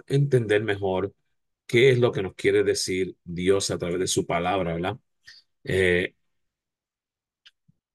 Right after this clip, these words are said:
aquí vamos a ver a continuación.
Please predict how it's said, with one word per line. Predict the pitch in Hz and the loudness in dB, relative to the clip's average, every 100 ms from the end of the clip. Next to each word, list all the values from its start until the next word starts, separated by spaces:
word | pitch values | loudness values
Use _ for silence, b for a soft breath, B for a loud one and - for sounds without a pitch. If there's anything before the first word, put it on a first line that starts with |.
| _ _ _ _ _ _ _ | _ _ _ _ _ _ _
aquí | - - 104 | -20 -4 0
vamos | 104 104 | 0 -2
a | 101 | 0
ver | 104 104 | 2 2
a | |
continuación. | 107 101 110 104 101 - 156 165 175 | 0 -6 -6 -6 -6 0 2 2 0